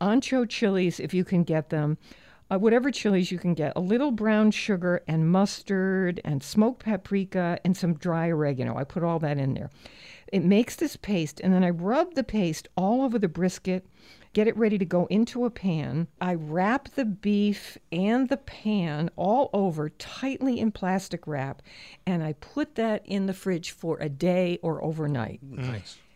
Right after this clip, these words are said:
Speaker 1: Then I take it out, preheat the oven to three twenty-five. Then I get out a Dutch oven, and I put thick slices of onion across the entire bottom of that Dutch oven. I add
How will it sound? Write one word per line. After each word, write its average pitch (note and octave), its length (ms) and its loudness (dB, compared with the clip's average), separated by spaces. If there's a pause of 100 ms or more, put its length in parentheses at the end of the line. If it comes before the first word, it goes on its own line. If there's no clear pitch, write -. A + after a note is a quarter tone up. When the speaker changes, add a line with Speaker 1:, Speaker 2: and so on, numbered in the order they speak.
(300)
Speaker 1:
Then G3+ 460 2
I D#4+ 120 2
take A#3+ 320 -2
it A3+ 100 2
out, D#3 440 0
preheat C4 440 -2
the - 160 -4
oven E3+ 320 0
to - 160 -6
three A3 240 -2
twenty-five. D3 760 -2 (440)
Then F3 160 0
I D#3 100 -2
get F3 260 2
out F#3+ 280 2
a D3+ 100 -4
Dutch G#3 460 0
oven, C#3 440 -6 (380)
and F3+ 160 0
I D3+ 120 -2
put - 420 -6 (240)
thick D4+ 240 -4
slices G#3+ 640 0
of D3 220 -4
onion G#3+ 480 6
across D#3 460 -6
the D3 140 -6
entire C#4 540 -2
bottom F#3 580 4 (220)
of D#3+ 140 -6
that D3 220 0
Dutch F#3+ 300 0 (100)
oven. D#3 460 0 (420)
I D#3+ 120 -4
add F3+ 360 -2